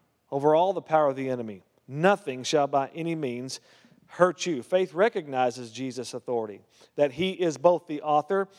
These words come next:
and the finisher. And that means he's everything in between. He's, he's, he's Lord over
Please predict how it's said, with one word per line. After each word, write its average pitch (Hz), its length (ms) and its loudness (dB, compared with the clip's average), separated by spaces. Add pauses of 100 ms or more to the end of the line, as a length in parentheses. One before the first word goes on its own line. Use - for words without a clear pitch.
(280)
and 175 260 2
the 180 100 0
finisher. 156 580 -2 (260)
And 147 120 -6
that 185 180 4
means 180 220 -4
he's 180 260 0 (180)
everything 185 500 2
in 196 120 0
between. 190 540 -2 (340)
He's, 170 340 -4
he's, 190 340 -4
he's 175 340 -2
Lord 190 260 4
over 202 320 2